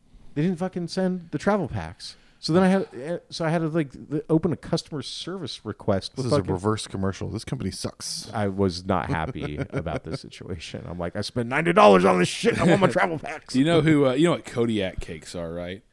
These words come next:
Speaker 3: It's like, um, uh, mixes, like, uh, muffin mixes and all that, but it's, like, higher protein
Speaker 1: Oh,
Speaker 3: or
Speaker 1: yeah,
Speaker 3: whatever,
Speaker 1: yes.
Speaker 3: right?
Speaker 1: Yeah, yeah, yeah.
Speaker 3: So
Speaker 1: Yeah.
Speaker 3: I got really into those a few years ago
Speaker 1: Yeah.
Speaker 3: because they're, like, the perfect little portion for, like, 'cause I was, like, doing a lot of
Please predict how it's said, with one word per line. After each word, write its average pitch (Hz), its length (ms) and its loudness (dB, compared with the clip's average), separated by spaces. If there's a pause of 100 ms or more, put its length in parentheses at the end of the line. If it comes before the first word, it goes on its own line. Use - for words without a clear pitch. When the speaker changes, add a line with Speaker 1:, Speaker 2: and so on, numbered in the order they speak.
(380)
Speaker 3:
It's - 260 -8
like, 113 280 -2
um, 104 400 -2 (200)
uh, 117 240 -8
mixes, 123 560 -2
like, 104 280 -4
uh, 98 220 -2 (180)
muffin 117 500 -4
mixes 104 440 -6
and 98 100 -8
all 95 160 -4
that, 95 240 -4
but 92 80 -6
it's, 92 140 -8
like, 87 140 -10
higher 95 320 -4
protein 87 380 -6
Speaker 1:
Oh, 208 220 10
Speaker 3:
or 151 80 -2
Speaker 1:
yeah, 151 160 6
Speaker 3:
whatever, 85 140 -4
Speaker 1:
yes. 82 400 -4
Speaker 3:
right? 98 80 -6
Speaker 1:
Yeah, 98 80 -2
yeah, 90 140 -6
yeah. 80 200 -8 (100)
Speaker 3:
So 110 200 0
Speaker 1:
Yeah. 104 80 2
Speaker 3:
I 120 80 4
got 139 180 4
really 117 320 4
into 107 160 -2
those 92 240 -2
a 85 60 -6
few 87 180 -6
years 92 260 -4
ago 92 200 -8
Speaker 1:
Yeah. 87 60 -8
Speaker 3:
because 98 260 -6
they're, 107 120 0
like, 98 180 0
the 117 80 -8
perfect - 420 -2
little 120 160 -2
portion 104 480 -4
for, 92 180 -4
like, 85 220 -6
'cause - 100 -10
I 98 80 0
was, 95 140 -4
like, 92 180 -6
doing 98 160 -2
a 92 60 -6
lot 90 100 -2
of 87 60 -6